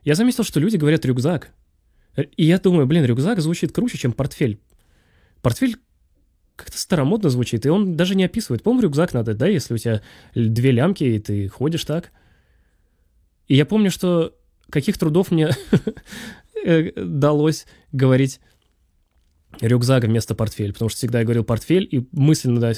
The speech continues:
ругал себя за это и такой поправлял себе «рюкзак». В общем, это та еще задачка была. Так же у меня и с ботинками.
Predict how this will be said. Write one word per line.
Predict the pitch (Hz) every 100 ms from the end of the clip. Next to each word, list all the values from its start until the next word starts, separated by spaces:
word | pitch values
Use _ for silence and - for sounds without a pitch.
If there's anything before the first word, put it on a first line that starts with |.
| -
ругал | 131 123 123
себя | - 117 107
за | 120
это | 165 135
и | 117
такой | 104 107 110 104
поправлял | 113 113 110 107
себе | - 113
«рюкзак». | 110 127 185 - _ _ _ _ _ _ _ _ _ _ _ _ -
В | 120
общем, | 180 190
это | 185 165
та | 127
еще | 156 156
задачка | 120 107 - 104
была. | 104 - - _ _ _
Так | 139 190
же |
у | 196
меня | 190
и | 165
с |
ботинками. | 131 127 - - 104 107